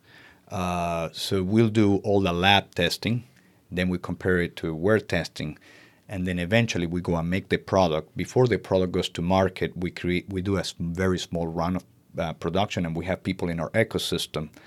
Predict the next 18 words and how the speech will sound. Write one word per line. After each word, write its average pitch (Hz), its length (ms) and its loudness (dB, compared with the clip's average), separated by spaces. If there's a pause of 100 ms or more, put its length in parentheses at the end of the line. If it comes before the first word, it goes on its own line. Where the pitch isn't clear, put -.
(480)
Uh, 87 240 0
normally, 113 460 4
we 90 160 2
like 92 300 2
to 92 80 0
get 87 200 -2
people 92 300 0
also 90 220 0
involved 90 340 0
that 87 80 0
have 92 240 -2
not 92 160 -2
been 82 160 -6
part 98 440 4
of 120 120 -6
the 113 80 2
development 123 500 2
process, 135 440 0